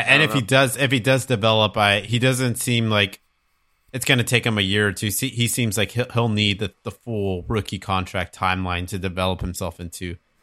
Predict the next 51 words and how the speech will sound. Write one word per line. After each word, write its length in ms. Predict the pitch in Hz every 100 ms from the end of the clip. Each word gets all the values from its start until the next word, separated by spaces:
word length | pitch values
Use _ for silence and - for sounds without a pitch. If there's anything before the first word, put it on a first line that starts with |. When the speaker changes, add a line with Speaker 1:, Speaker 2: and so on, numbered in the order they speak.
| _ _ _
Speaker 1:
a 80 | 107
solid 240 | 117 95 92
Speaker 2:
Right. 20 |
Speaker 1:
N 120 | 90
B 140 | 87 87
A 100 | 90
player. 320 | - 92 92
And 100 | 95
by 120 | 95
that 160 | 104 110
Speaker 2:
It's 80 |
just 100 | -
Speaker 1:
time, 80 | 98
Speaker 2:
like 240 | 147 143 104 -
Speaker 1:
you, 80 | 120
you're 80 | 107
well 260 | 101 104
past 300 | 101 98 98
the 80 | 101
Damian 420 | 87 98 95 92
Lillard 320 | 92 90 87
timeline. 560 | - 92 90 87 90 90 - _
Speaker 2:
Yeah, 260 | 151 160 135
and 80 | 135
I 60 |
just 160 | 143 160
don't 160 | 180
see 120 | 165 170
where 120 | 156
the 60 | 127
minutes 340 | 120 127 113
come 260 | - 120 123
for 120 | 110
this 180 | 101 -
kid. 320 | - 107 101
Like, 320 | 104 101 -
you 120 | 113
got 260 | 120 135 117
Damon 320 | 120 120 135
Simons, 600 | - 104 95 92 101 - -
and 200 | 110 110
then 420 | 110 110 104 104 - _ _ _ _ _
you 160 | - 123
have 200 | 127 107
Gary 200 | 120 123
Payton 220 | - 131
the 60 | 123
second 500 | - 117 104 120 120
and 160 | 117 110
Josh 280 | 117 107 -
Hart. 440 | 120 107 95 104